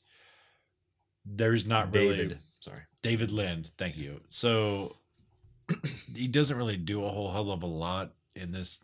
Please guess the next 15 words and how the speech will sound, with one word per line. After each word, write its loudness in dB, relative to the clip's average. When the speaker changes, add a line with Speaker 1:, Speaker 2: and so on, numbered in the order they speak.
Speaker 1:
in -8
this -8
story -4
from -6
what -4
I've -2
read. -6
Um, -4
I'm -4
sure 2
he 0
is -4
important, -6
but, -6
uh, -6